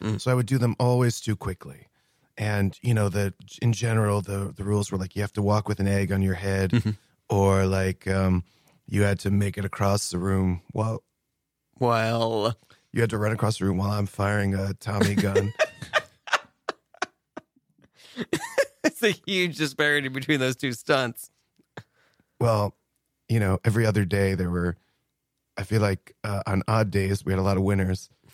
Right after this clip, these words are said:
Speaker 2: And on even days, we didn't so much.
Speaker 1: Gotcha. And so as you, you would test out these stunts for them,
Speaker 2: Mm-hmm.
Speaker 1: but you would do them too quickly. Is that right?
Speaker 2: Yeah.
Speaker 1: So, like, what would you,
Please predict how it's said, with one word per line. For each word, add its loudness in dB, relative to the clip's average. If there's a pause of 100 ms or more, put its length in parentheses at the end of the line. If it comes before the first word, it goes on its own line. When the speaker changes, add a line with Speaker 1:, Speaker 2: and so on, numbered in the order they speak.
(140)
Speaker 2:
And 2
on 2
even 0
days, -2
we -2
didn't 2
so -4
much. -6 (380)
Speaker 1:
Gotcha. 0
And 2
so 0
as 0
you, -2
you 2
would 0
test -2
out 0
these -2
stunts -2
for 0
them, -2
Speaker 2:
Mm-hmm. 0
Speaker 1:
but 0
you 2
would 2
do 2
them 2
too -2
quickly. 0
Is 0
that 2
right? 0
Speaker 2:
Yeah. -4 (100)
Speaker 1:
So, 0
like, 4
what 4
would 2
you, 0